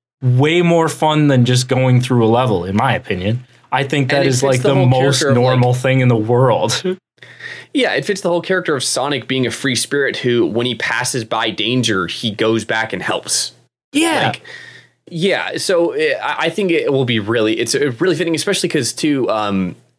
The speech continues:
Speaker 2: I actually pitched an article about this. I hope it, I get to write about it more, so I won't speak too much on
Speaker 1: Mm-hmm.
Speaker 2: it. It's just that I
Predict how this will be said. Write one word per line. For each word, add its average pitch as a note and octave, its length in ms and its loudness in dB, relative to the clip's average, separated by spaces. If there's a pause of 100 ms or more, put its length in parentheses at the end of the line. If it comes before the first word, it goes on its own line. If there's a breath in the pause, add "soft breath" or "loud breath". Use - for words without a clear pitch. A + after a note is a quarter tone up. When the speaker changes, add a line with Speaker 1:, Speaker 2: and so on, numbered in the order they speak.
(120)
Speaker 2:
I A#2 160 -4
actually B2 220 -2
pitched - 260 -4
an G2 60 -4
article F#2+ 260 -2
about E2+ 220 -4
this. F#2 180 -2
I F#2 40 -2
hope F2 120 -2
it, F2+ 220 -4
I F2+ 80 0
get F2 160 -4
to E2+ 60 -6
write F#2 120 0
about E2+ 200 -2
it - 40 -10
more, G2 160 0
so F#2 140 -2
I - 20 0
won't E2+ 200 -2
speak F2 260 -4
too F#3 160 0
much G#2+ 340 -2 (400 loud breath)
on B2 140 4
Speaker 1:
Mm-hmm. G#2+ 80 4
Speaker 2:
it. G#2+ 100 0
It's A#2 180 -2
just C3 140 -4
that A#2+ 260 -4
I A#2+ 200 -6